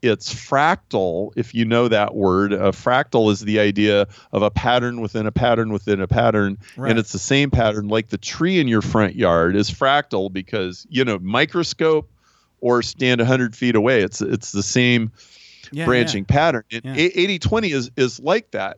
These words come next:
Speaker 2: Wow.
Speaker 1: And when you put those two things together, it is just absolutely explosive. And, and so what eighty twenty sales and marketing really is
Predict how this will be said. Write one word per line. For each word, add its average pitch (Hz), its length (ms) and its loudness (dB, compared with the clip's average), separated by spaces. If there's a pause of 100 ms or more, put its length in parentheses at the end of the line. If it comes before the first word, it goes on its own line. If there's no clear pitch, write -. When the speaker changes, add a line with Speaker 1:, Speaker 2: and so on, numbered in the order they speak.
Speaker 2:
Wow. 117 280 -10
Speaker 1:
And 151 160 0
when 170 140 -2
you 160 160 -2
put - 340 -2
those 156 300 0
two 240 280 0
things 165 380 -2
together, 120 760 -2 (480)
it 170 220 2
is 139 200 0
just 131 560 0
absolutely 143 600 -2 (560)
explosive. 117 720 -2
And, 120 240 -2
and 131 160 0
so 131 220 0
what 156 240 0
eighty 226 240 0
twenty 156 320 0
sales 131 260 2
and 113 100 -4
marketing 117 380 0
really 127 380 0
is 95 340 -2